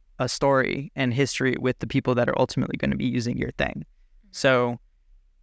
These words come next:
Speaker 1: yeah, I guess that to, like, overlay that and, like, sum it up, it's just, like, don't, like, be building in silence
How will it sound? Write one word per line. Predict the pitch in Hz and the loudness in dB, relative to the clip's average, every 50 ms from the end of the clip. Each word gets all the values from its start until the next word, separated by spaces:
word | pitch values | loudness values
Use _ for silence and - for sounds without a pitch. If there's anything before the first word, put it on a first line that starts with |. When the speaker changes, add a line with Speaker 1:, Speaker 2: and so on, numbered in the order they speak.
| _ - | _ -2
Speaker 1:
yeah, | - 139 143 143 135 127 117 120 147 - - _ _ _ - _ _ _ _ _ - - | 0 2 4 6 6 6 6 4 0 -4 -12 _ _ _ -20 _ _ _ _ _ 0 4
I | 151 | 6
guess | 151 165 156 - | 6 6 6 6
that | 156 147 - - - - 110 - - | 4 4 4 2 -4 -10 -14 -8 -2
to, | - 156 127 123 120 - - _ | 0 0 0 -2 -6 -14 -12 _
like, | - 139 131 135 - _ - - _ _ _ _ _ _ | -2 -2 -2 -2 -4 _ -18 -20 _ _ _ _ _ _
overlay | - 147 135 127 131 120 120 120 | 0 0 2 2 2 4 4 4
that | 113 120 117 113 - - | 6 6 6 6 4 2
and, | 120 113 | 0 0
like, | 117 117 - _ - | 0 0 -2 _ -10
sum | - - 131 120 113 | -2 2 2 4 4
it | 110 | 4
up, | 117 113 - | 2 2 0
it's | 131 - - | -2 -8 -6
just, | - 123 - - | -8 -6 -2 -2
like, | 127 117 - - - _ _ - - - _ _ _ _ _ _ _ _ - 117 - | -2 -2 -2 -6 -14 _ _ -20 -20 -20 _ _ _ _ _ _ _ _ -20 -6 2
don't, | - 135 131 139 139 | 4 4 6 6 4
like, | 143 151 135 135 | 2 2 2 2
be | 156 | 0
building | 147 117 127 127 127 123 131 135 135 131 131 127 | 0 2 2 2 4 4 2 2 2 2 0 0
in | - 131 131 | 0 -2 -2
silence | 127 - - 123 123 123 135 147 160 170 - - | -2 0 0 0 2 2 0 0 -2 -2 -6 -8